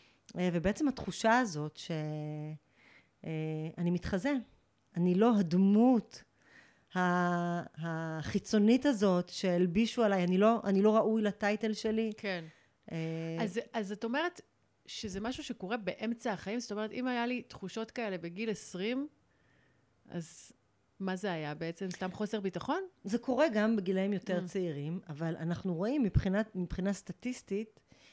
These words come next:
Speaker 1: שיותר ויותר אנשים, זה מתחיל לקרות להם לקראת גיל שלושים וחמש, שזה
Speaker 2: Mm.
Speaker 1: לקראת אמצע החיים. אה, ואפשר לי-, להסתכל על זה ב-, אה, לעשות איזושהי מטאפורה, שקודם, כשדיברנו בשיחה המקדימה, אז, אה, השתמשנו בה.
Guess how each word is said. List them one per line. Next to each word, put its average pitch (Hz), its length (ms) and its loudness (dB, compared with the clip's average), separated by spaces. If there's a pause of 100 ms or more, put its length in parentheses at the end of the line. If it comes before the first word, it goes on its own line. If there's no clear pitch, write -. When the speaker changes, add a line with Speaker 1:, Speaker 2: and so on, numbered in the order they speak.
(120)
Speaker 1:
שיותר 226 520 2
ויותר 220 320 2
אנשים, 196 420 0
זה 180 120 0
מתחיל 214 240 -4
לקרות 208 360 -6
להם 262 300 -2
לקראת 180 440 -4
גיל 190 160 -2
שלושים 175 360 -6
וחמש, 175 420 -6
שזה 180 160 -6
Speaker 2:
Mm. 180 40 -4
Speaker 1:
לקראת 175 260 -8 (640)
אמצע 180 240 -2
החיים. 147 500 -6 (580)
אה, 165 140 -4
ואפשר 220 320 0
לי-, 339 180 0
להסתכל 233 440 -2
על 277 200 2
זה 190 160 0
ב-, 165 100 -2
אה, 156 1000 -2 (320)
לעשות 185 240 -4
איזושהי 180 520 -2
מטאפורה, 165 640 -4 (200)
שקודם, 180 480 -6 (160)
כשדיברנו 160 500 -4
בשיחה 165 360 -8
המקדימה, 170 720 -4 (580)
אז, 156 240 -2
אה, 156 300 0
השתמשנו 165 640 -2
בה. 135 120 -4